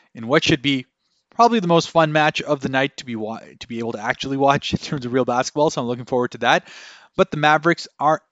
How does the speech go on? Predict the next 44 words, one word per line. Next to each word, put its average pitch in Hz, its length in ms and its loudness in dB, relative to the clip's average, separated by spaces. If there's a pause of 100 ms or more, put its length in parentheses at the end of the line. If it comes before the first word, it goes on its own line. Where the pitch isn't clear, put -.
at 180 240 -2
the 185 80 -2
Warriors 151 460 2
in 160 160 -4
a 156 40 -2
game 147 300 -2
that 139 140 0
has 135 320 -4
a 123 240 -6 (200)
two 190 220 -2
hundred 156 320 -4
and 123 180 -6
nineteen 143 540 -8
total, 165 460 -2 (280)
and 139 80 -12
the 123 80 -4
Warriors 170 460 0
currently 165 800 -4 (140)
favored 127 520 -6 (200)
by 107 140 -8
three 131 460 -10
and 123 120 -6
a 110 40 -6
half. 107 440 -10
So 101 260 -10 (260)
definitely 131 380 -12
expect - 440 -10
it - 40 -20
to 131 80 -16
be 120 280 -8
a 110 40 -10
close - 520 -6
game 143 360 -6 (300)
as - 40 -20
far 120 160 -2
as 107 80 -6
that's 120 260 -8
concerned, 120 420 -8
and 135 160 -6
we'll, 127 240 0
uh, 120 140 0
get 160 180 -2
into 175 160 -6
why 151 400 0